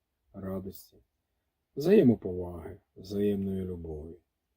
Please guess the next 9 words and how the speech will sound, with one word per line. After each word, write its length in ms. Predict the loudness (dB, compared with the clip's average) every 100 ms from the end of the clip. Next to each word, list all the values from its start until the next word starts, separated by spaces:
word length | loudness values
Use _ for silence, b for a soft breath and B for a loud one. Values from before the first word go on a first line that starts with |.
| _ _ _ _ -16
е, 360 | -12 -10 -10
взаєморозуміння, 1120 | -8 4 8 8 8 4 2 -6 -6 -10 -16 _ _ _ _ _ _ _ _ _ _
щоб 240 | -6 0
вам 220 | 4 6
було 680 | 4 4 2 2 2 -2 -10 _
цікаво 680 | -10 -8 -8 -8 -8 -12 -16 _ _
з 420 | -16 -10 -8 -8
своїм 520 | -8 -6 -2 -2 -4 -4
обранцем 720 | -6 -4 -2 -2 -4 -8 -16